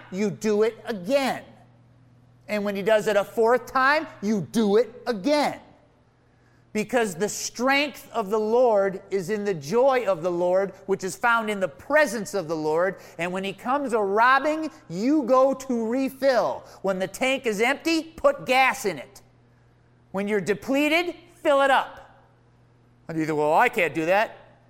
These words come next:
Why not? You did it the first time. "Yes, but that was special." Why? 'Cause you tried? Try again.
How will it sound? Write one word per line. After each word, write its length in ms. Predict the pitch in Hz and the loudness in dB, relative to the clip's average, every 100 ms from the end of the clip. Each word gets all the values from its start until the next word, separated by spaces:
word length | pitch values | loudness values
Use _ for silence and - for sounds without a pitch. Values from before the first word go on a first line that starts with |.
| _ | _
Why 340 | 156 185 240 254 | -8 0 2 4
not? 340 | 285 226 175 | 4 2 0
You 140 | 185 | -4
did 220 | 147 214 233 | 0 0 0
it 140 | 226 | 0
the 120 | 196 | -2
first 400 | - 226 294 - | 0 2 2 0
time. 460 | 214 175 196 254 240 - _ _ _ _ _ _ | 0 2 0 -2 -10 -18 _ _ _ _ _ _
"Yes, 320 | - 180 196 - | 2 4 2 0
but 160 | 175 | -2
that 220 | 185 208 196 | 2 4 2
was 160 | 190 | -2
special." 640 | - - 226 208 156 101 - - _ _ _ | 0 2 2 2 -2 -4 -12 -20 _ _ _
Why? 480 | - 175 226 202 156 - - - _ _ _ _ - | -2 2 4 4 0 -6 -18 -20 _ _ _ _ -4
'Cause 320 | 208 175 139 | -2 0 -4
you 100 | 175 | -8
tried? 760 | - 240 220 220 240 302 370 311 - - _ _ _ _ _ _ _ _ _ - | -4 2 4 4 4 2 -2 -8 -12 -20 _ _ _ _ _ _ _ _ _ -10
Try 320 | - 240 240 | 2 4 6
again. 560 | 247 254 349 370 220 | 4 4 4 4 2